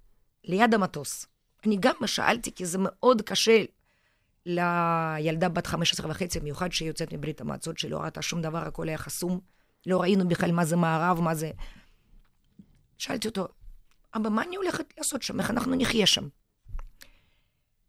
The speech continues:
ועל המשפט הזה שאני חוזרת עליו כמו פוליטיקאית, אני מרגישה את עצמי, אבל הוא משפט כל כך, אני מגדלת את ילדיי ואת הספורטאים שלי.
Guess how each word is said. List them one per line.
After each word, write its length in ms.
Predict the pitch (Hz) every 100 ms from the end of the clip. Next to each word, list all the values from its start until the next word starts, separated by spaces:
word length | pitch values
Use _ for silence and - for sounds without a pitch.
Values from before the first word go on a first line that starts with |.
| _ _ _
ועל 360 | 160 196 - 190
המשפט 480 | 190 - - 240 180
הזה 240 | 165 233
שאני 260 | - 175 180
חוזרת 500 | 190 196 240 - -
עליו 200 | 170 220
כמו 180 | - 190
פוליטיקאית, 800 | - - - - - 226 254 - -
אני 100 | 165
מרגישה 380 | 151 160 180 190
את 80 |
עצמי, 200 | - 185
אבל 160 | 175 185
הוא 100 | 180
משפט 440 | 160 - - 190
כל 140 | - -
כך, 300 | - 196 110 _ _ _ _ -
אני 100 | 180
מגדלת 680 | 180 180 175 214 226 226 - _ -
את 100 | -
ילדיי 560 | 180 170 165 185 190 185 _ 160
ואת 180 | 165
הספורטאים 540 | 160 - 165 - 175 175
שלי. 300 | - -